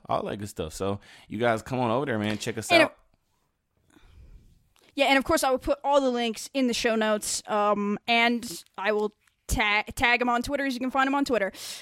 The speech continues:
Speaker 2: Um,
Speaker 1: Yeah, yeah, yeah.
Speaker 2: so yeah, so if you wanna get, if you wanna get more on the Safari Zone podcast, you can follow us on Twitter, like I mentioned earlier, at Safari Zone Pod. Uh, if you wanna check out the rest of our episode backlog, you can go to but why though podcast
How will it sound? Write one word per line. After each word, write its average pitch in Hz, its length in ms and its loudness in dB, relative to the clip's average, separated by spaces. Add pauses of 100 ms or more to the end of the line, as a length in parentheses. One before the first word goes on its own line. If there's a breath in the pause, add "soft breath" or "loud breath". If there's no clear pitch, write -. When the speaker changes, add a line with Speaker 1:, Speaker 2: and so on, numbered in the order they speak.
(180 loud breath)
Speaker 2:
Um, 262 380 2
Speaker 1:
Yeah, - 80 0
yeah, 165 200 2
yeah. 277 280 6
Speaker 2:
so 294 120 0
yeah, 427 180 4
so 302 180 -2
if 320 100 4
you 320 100 4
wanna 370 180 2
get, 320 140 -4 (880 loud breath)
if 262 60 -6
you 277 60 0
wanna 330 140 2
get 339 80 2
more 302 140 6
on 294 60 2
the 285 60 0
Safari 311 400 -2
Zone 233 180 -6
podcast, 220 460 -2
you 226 80 -4
can 233 80 0
follow 220 200 6
us 220 80 0
on 240 140 2
Twitter, 269 300 2
like 254 160 0
I 240 60 -2
mentioned 233 300 0
earlier, 226 360 4
at 202 220 0
Safari 220 480 0
Zone 226 200 -2
Pod. 254 280 0 (100)
Uh, 240 180 2
if 247 100 0
you 285 40 0
wanna 302 120 2
check 302 180 4
out 294 80 0
the 254 80 0
rest 277 300 0
of 254 100 2
our 254 100 4
episode 254 300 4
backlog, 254 420 4
you 226 60 -10
can 233 80 -8
go 233 100 2
to 226 60 0
but 214 180 -2
why 277 160 6
though 226 140 2
podcast 220 640 -2